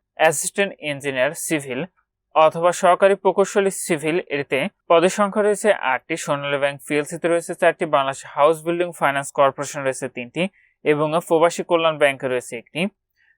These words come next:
দুই নম্বর পদ রয়েছে অ্যাসিস্ট্যান্ট ইঞ্জিনিয়ার প্রকৌশলী ইলেকট্রিক্যাল অথবা সহকারী প্রকৌশলী ইলেকট্রিক্যাল। এটিতে পদের সংখ্যা রয়েছে তিনটি। সোনালী ব্যাংক পিএলসি-তে রয়েছে একটি, বাংলাদেশ কৃষি ব্যাংকে রয়েছে একটি এবং প্রবাসী কল্যাণ ব্যাংকে রয়েছে একটি। তিন নম্বর পদ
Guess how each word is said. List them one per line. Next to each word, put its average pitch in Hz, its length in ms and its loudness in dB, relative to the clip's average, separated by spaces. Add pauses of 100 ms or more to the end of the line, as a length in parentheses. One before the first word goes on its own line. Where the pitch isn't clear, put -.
দুই 156 180 0
নম্বর 175 260 2
পদ 196 200 6
রয়েছে 202 260 0
অ্যাসিস্ট্যান্ট 185 520 -2
ইঞ্জিনিয়ার 190 400 0 (100)
প্রকৌশলী 160 640 0 (380)
ইলেকট্রিক্যাল 156 600 0 (300)
অথবা 151 280 2 (140)
সহকারী 160 360 4 (100)
প্রকৌশলী 165 460 0 (140)
ইলেকট্রিক্যাল। 127 480 -8 (380)
এটিতে 151 360 2
পদের 151 240 4
সংখ্যা 190 220 -2
রয়েছে 190 200 -2 (100)
তিনটি। 185 240 -4 (100)
সোনালী 160 360 0
ব্যাংক 156 220 -2
পিএলসি-তে 147 420 -4
রয়েছে 147 320 -2
একটি, 165 140 -4 (100)
বাংলাদেশ 131 280 0 (100)
কৃষি 147 280 -6
ব্যাংকে 160 240 -6
রয়েছে 160 320 -4
একটি - 200 -12 (420)
এবং 147 180 0 (120)
প্রবাসী 170 420 2
কল্যাণ 180 300 0
ব্যাংকে 170 220 0
রয়েছে 170 280 0 (280)
একটি। - 240 -14 (360)
তিন 170 140 4
নম্বর 160 240 -2
পদ 180 160 6